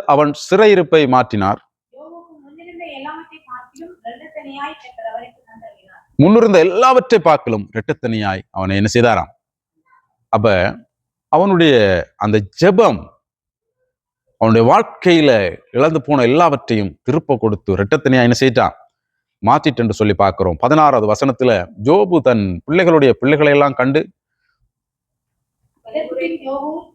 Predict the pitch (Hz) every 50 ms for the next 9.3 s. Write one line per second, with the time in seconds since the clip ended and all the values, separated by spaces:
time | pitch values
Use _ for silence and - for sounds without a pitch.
0 | _ _ - 127 135 131 113 92 - - - - - - - - - - - -
1 | - - _ 285 - 233 _ - - - - - - - - - - - 156 120
2 | 127 151 165 - - 151 - 160 156 160 160 160 135 151 185 185 _ _ _ -
3 | 202 180 156 120 104 92 87 - - 107 127 147 - - 175 160 151 139 - 131
4 | 120 127 143 156 147 147 143 147 151 190 220 208 113 110 _ _ _ _ _ _
5 | _ _ _ _ 240 254 277 311 349 359 359 - _ _ _ _ - 247 247 269
6 | 311 330 330 330 330 330 320 320 311 302 330 330 - 247 240 240 - - 269 269
7 | 302 311 320 320 311 311 320 339 339 - 381 - 226 240 269 285 311 302 320 320
8 | 320 311 302 302 302 302 240 226 240 262 269 277 254 247 247 262 - _ 220 208
9 | - - 214 214 - -